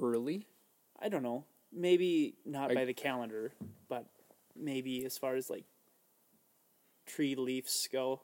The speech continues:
Speaker 2: But if the marsh marigolds are blooming, it's go time.
Speaker 1: Mm. I like those types of things.
Speaker 2: Mm-hmm.
Speaker 1: Man,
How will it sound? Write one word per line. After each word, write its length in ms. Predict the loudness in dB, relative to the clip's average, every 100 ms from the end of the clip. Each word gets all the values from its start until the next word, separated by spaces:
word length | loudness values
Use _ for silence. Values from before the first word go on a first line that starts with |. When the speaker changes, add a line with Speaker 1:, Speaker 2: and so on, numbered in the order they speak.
| _ _ -20 -20 -20 -20 _ 4
Speaker 2:
But 140 | 6
if 140 | 6 2
the 80 |
marsh 320 | 0 2 2 4
marigolds 720 | 6 8 8 6 6 0 -10 _ 0
are 120 | 2
blooming, 520 | 6 6 6 -2 -10 -14 _ _
it's 140 | -12 -6
go 180 | -6 -6
time. 300 | -12 -18 -4
Speaker 1:
Mm. 320 | -2 0 -2 -4 _ _ _ _ -6
I 80 | -2
like 240 | -2 -4
those 220 | -4 -4
types 320 | -2 -4 -4 -6
of 40 |
things. 380 | -6 -6 -6 -8
Speaker 2:
Mm-hmm. 140 | -8 -12 -16 _ _ _ _ _ _ _ _ _ _ -20 -20 -10
Speaker 1:
Man, 140 | -8